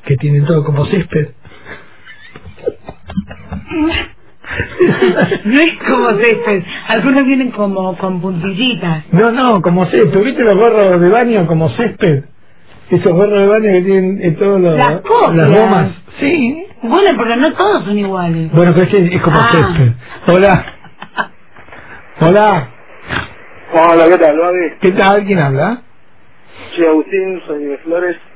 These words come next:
Speaker 1: Sí.
Speaker 3: Eh, bueno, te comentaba, yo soy chef. Y, bueno,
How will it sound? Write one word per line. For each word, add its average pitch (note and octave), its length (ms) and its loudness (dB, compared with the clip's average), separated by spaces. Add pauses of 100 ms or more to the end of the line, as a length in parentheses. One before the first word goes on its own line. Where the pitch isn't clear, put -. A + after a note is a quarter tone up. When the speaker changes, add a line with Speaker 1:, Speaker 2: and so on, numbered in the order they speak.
(180)
Speaker 1:
Sí. C3+ 340 2 (140)
Speaker 3:
Eh, C3 480 -6 (160)
bueno, C#3+ 220 -2
te C3+ 280 -8
comentaba, C#3+ 480 -6
yo D#3+ 200 -10
soy C#3 360 -10
chef. F#3+ 240 -8 (760)
Y, B2+ 680 -6 (580)
bueno, D#3+ 360 0